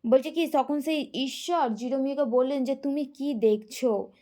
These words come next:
বলছে, "আমি কি বাদাম গাছের শাখা দেখছি।"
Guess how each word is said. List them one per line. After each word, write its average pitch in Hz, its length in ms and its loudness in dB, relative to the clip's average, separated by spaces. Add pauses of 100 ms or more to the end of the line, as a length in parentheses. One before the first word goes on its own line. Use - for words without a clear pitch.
(300)
বলছে, 247 220 0
"আমি 277 240 0
কি 339 200 0
বাদাম 220 500 0
গাছের 277 280 -4
শাখা 220 500 -8
দেখছি।" 196 680 -4